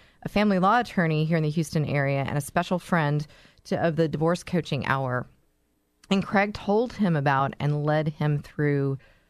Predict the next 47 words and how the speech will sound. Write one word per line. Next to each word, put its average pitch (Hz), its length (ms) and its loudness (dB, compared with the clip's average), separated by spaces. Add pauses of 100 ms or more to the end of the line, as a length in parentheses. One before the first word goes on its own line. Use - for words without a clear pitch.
(260)
collaborative 147 680 0
divorce. 139 680 -4
And 156 260 0
we 185 140 2
may 170 100 2
circle 147 320 -2
back - 240 -2
to 139 120 -4
that, 127 280 0 (480)
uh, - 200 -2
a 143 60 -2
little 170 200 2
bit 156 200 -2
later. 131 320 -2 (380)
Um, 135 220 -2
but 156 120 -4
there 226 140 2
are 208 40 4
a 180 60 2
lot 151 140 2
of 143 80 -2
episodes 135 480 -4
on 131 140 -4
collaborative 135 460 -4
divorce. 127 460 -4
And 135 280 -4
if 127 180 -6
you, 135 280 -4 (200)
um, 131 300 -6
are 156 160 0
listening 151 400 0
to 139 80 -4
the 139 80 0
show, 139 180 -2
you 131 140 -2
can 139 80 0
go 143 80 0
back 131 220 -2
in 135 60 -2
the 127 60 -6
podcast - 540 -6
and 151 80 2
you'll 165 100 2
find 151 180 0
out 123 120 -2
how 143 160 0
to 127 140 0